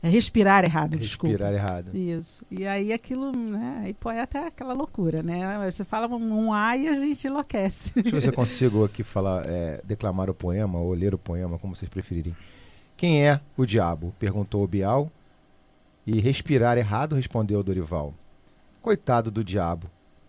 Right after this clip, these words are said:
Speaker 2: não sabe, do seu lado concorrem aliados. Marcha do sertão, segue calado na trilha do Guimarães. Vale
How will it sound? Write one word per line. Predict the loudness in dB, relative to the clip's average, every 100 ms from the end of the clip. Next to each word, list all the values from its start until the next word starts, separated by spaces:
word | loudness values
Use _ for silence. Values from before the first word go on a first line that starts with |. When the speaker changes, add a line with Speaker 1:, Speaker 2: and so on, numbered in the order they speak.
| -14 -2
Speaker 2:
não | -2
sabe, | -2 -2 0 0 -6 -12 -20 _ _
do | -12
seu | -2 -2
lado | 0 0 0 -4 -12 -20 -20 _ _ _ -6
concorrem | -4 -2 0 0 0 -6 -12 -8
aliados. | -4 0 0 0 -6 -16 -20 _ _ _ _ _
Marcha | 0 0 0 2 2 2 -4 -14
do |
sertão, | -8 -8 -6 2 2 2 -2 _ _
segue | -12 0 2 2 -2
calado | -4 -4 2 4 4 0 -6 -14 -6
na | -6
trilha | -4 0 2 2 0
do | -2
Guimarães. | -6 -2 2 2 0 -4 -18 -20 _ _ -20 -2
Vale | 2 2 0